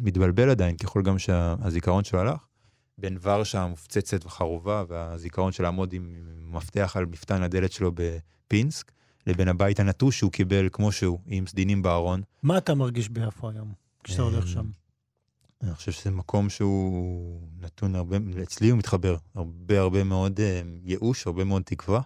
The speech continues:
Speaker 1: בו בעת. אה,
Speaker 2: יש לו
Speaker 1: תק-,
Speaker 2: תקווה, אני,
Speaker 1: תקווה,
Speaker 2: אני,
Speaker 1: תקווה
Speaker 2: אני
Speaker 1: של
Speaker 2: קראתי את הספר שלך, ואני חייב לומר לך, אני,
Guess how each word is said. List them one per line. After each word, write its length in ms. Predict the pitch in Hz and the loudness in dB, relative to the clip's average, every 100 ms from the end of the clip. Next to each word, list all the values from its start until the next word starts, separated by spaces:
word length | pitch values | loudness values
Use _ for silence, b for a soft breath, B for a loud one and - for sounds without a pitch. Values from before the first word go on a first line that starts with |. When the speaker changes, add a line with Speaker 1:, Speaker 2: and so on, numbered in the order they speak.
| _ | _
Speaker 1:
בו 160 | 95 98 | 0 0
בעת. 440 | 92 98 127 - _ _ _ _ _ _ _ 101 | 2 0 0 -10 _ _ _ _ _ _ _ -4
אה, 60 | |
Speaker 2:
יש 140 | 180 220 | 0 0
לו 100 | 220 | 2
Speaker 1:
תק-, 120 | - | 0
Speaker 2:
תקווה, 160 | 185 214 | 4 4
אני, 80 | 196 | 6
Speaker 1:
תקווה, 140 | 120 | 4
Speaker 2:
אני, 140 | 180 | 4
Speaker 1:
תקווה 240 | 143 104 139 | 2 4 6
Speaker 2:
אני 80 | 170 | 6
Speaker 1:
של 60 | 123 | 6
Speaker 2:
קראתי 200 | 233 98 | 4 2
את 80 | |
הספר 300 | 226 226 214 | 0 0 -2
שלך, 260 | 190 185 180 156 | -2 0 0 2
ואני 300 | 156 151 143 | 2 0 -2
חייב 240 | 135 170 185 | 0 0 4
לומר 180 | 185 | 2
לך, 100 | 175 | 4
אני, 160 | 151 | 4